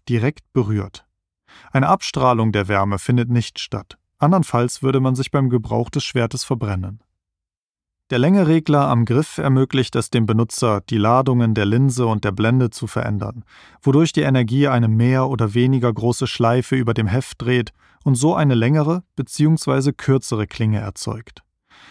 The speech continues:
Mit dem Stärkeregler hingegen beeinflusst man je nach Bedarf die Energiezufuhr und die Bündelung des Energiestrahls. Der Einbau dieser Regler ist jedoch nur dann möglich,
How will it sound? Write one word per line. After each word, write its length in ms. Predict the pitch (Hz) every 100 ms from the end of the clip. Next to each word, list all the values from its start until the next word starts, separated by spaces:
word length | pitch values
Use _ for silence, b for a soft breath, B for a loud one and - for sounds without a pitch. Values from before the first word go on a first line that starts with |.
| B
Mit 120 | - 147
dem 100 | 151
Stärkeregler 720 | - 180 185 147 123 110 110
hingegen 480 | 110 107 107 101 98
beeinflusst 560 | 110 113 - 135 -
man 160 | 123 117
je 140 | 110
nach 160 | 117 117
Bedarf 420 | 127 113 113 113
die 100 | -
Energiezufuhr 1000 | 123 117 110 147 - 170 151 - 151 139
und 160 | 143 143
die 60 |
Bündelung 520 | 113 139 147 135 127
des 140 | 120 -
Energiestrahls. 1080 | 131 117 107 113 - - 101 104 - - _ _ _ _ _ _ _ _ _ _ _ -
Der 100 | 131
Einbau 340 | 135 160 165
dieser 300 | 156 147 147
Regler 340 | 131 143 151 147
ist 160 | 139
jedoch 280 | 135 131 127
nur 160 | 127 120
dann 280 | 110 107 131
möglich, 560 | 135 143 135 139 -